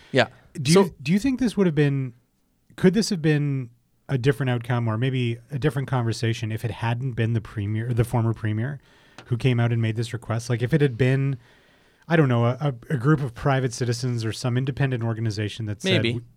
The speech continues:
Speaker 2: we think this is a
Speaker 1: Yeah.
Speaker 2: problem." Like, it
Speaker 1: Maybe.
Speaker 2: feels really political.
Speaker 1: Maybe. I mean, and 'cause it is political.
Speaker 2: Of course.
Speaker 1: Um,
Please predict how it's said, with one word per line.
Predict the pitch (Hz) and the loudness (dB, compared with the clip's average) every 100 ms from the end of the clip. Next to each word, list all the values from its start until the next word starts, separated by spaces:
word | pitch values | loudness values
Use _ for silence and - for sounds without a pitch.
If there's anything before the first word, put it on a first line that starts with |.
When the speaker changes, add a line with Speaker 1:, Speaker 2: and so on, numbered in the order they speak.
| 131 | -4
Speaker 2:
we | 117 | -2
think | 123 110 | -2 -4
this | 104 | -2
is | |
a | |
Speaker 1:
Yeah. | 160 151 | -2 -2
Speaker 2:
problem." | 113 104 123 135 135 | -4 -6 -8 -8 -4
Like, | 143 | -2
it | |
Speaker 1:
Maybe. | 160 | 4
Speaker 2:
feels | 185 175 | 6 6
really | 127 113 | 4 0
political. | 107 98 - - 185 | -2 -8 -8 -8 -2
Speaker 1:
Maybe. | 180 139 | -2 0
I | 156 | 0
mean, | 165 | 2
and | 165 160 | 0 0
'cause | 147 | -2
it | 135 | -2
is | 143 | -6
political. | 120 90 - - - - | -10 -14 -14 -18 -20 -20
Speaker 2:
Of | - | -8
course. | 165 92 - | -8 -8 -8
Speaker 1:
Um, | 117 104 95 | -6 -6 -10